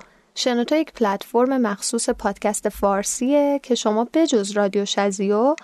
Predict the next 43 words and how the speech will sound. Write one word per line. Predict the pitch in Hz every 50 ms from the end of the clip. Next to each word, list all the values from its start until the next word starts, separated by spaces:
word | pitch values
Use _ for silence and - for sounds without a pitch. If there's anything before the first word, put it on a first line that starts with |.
| - - - _ _ _
کلی | - - 392 427 440 - -
پادکست | - 247 233 - - 277 269 - - -
خوب | 233 - - - 294 339 381
فارسی | 349 - 320 294 285 - - 285 277
دیگه | 247 269 247 - 254 240
هم | 240 240 240 240
می‌تونید | 240 233 233 - - 240 240 240 226 -
گوش | - 208 190 - -
بدید. | - - - - - - - - - - - - - - _ _ -
ضمن | 214 202 220 233 269 320
اینکه | 330 320 302 262 - - -
زحمت | - 208 196 208 202 220 220 226 277
ساخت | 277 269 - - 202 - - - -
و | 214 196 -
انتشار | - 214 208 - 214 208 - 233 269 339
پادکست‌های | 359 - 311 285 277 - 269 254 247 - - 254 247 240
من | 240 240 233 233
رو | 233 240
هم | 233 240 226 226 220
بچه‌های | 208 202 196 - - 196 202 214
شنوتو | - - 202 190 196 196 196 - 285
می‌کشن | 330 370 349 - 320 302 - - 285 285 285 285
که | 277 - - 220
دمشون | 202 202 190 190 196 190 185 - - 180
گرم. | 190 196 - - - - _ _ _ _ _ _ _ -
قبل | - 226 294 - 359
از | 349 339 -
شروع | - - 302 - 294
این | 294 285 269 262 262
اپیزود | 262 - - 247 233 - 240 233 233 226 220 -
ازتون | - 220 214 226 240 247 - 285
ممنونم | 277 254 226 214 208 214 214 220 247 269 269 277 277
که | 247 240
از | 226 220 214 220
رادیو | 214 220 214 202 202 220 233
شزیو | 247 - 247 220 214 208 - 220 233
حمایت | 233 220 233 214 208 208 208 214 220 269 - -
می‌کنید | 302 285 - - 277 262 262 247
و | 262 254
به | 240 233 220
دیگران | 196 - 208 202 190 220 214 - - 226 247
معرفیش | 254 233 208 214 208 214 220 208 - - 220 - -
می‌کنید. | - - - - - - - - 226 _